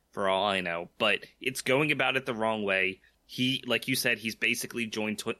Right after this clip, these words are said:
Team Evil. Um, he's not willing to work with any of the Knights Radiance or anybody else. He's doing weird experiments with Spren. It's just, it is bad,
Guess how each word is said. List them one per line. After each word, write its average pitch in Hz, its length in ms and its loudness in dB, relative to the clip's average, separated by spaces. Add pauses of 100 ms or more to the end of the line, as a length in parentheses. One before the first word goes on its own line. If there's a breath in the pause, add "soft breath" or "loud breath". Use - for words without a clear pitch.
Team 110 280 0
Evil. 92 440 -4 (360 soft breath)
Um, 95 220 -2
he's 110 220 -2
not 123 300 0
willing 123 280 2
to 104 120 -4
work 110 300 0
with 110 200 -4
any 117 260 2
of 110 100 -2
the 113 80 -2
Knights 104 300 0
Radiance 127 440 0
or 95 180 -6
anybody 95 520 -4
else. 143 420 2
He's - 140 -16 (200)
doing 123 360 2
weird 117 220 2
experiments 117 580 -2
with 113 120 -10
Spren. 143 520 0 (400)
It's 123 260 0
just, 110 360 0 (240)
it 156 160 2
is 110 140 2
bad, 101 500 -2